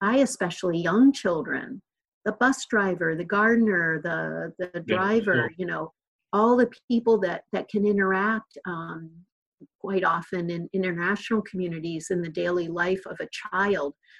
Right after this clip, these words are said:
Speaker 1: And to do an exercise and think about everyone who comes into contact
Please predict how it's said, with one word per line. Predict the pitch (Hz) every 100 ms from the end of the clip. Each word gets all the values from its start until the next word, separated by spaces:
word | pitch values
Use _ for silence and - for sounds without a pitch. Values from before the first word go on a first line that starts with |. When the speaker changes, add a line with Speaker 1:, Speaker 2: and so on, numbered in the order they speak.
| _
Speaker 1:
And | 202
to | 196
do | 196 269 269
an | 214
exercise | 240 - 262 - 196 175 170
and | 175 185
think | 262 294
about | 240 208 170 180
everyone | 190 208 196 190
who | 190 190
comes | 190 185 190
into | 180 180
contact | 190 196 196 190 -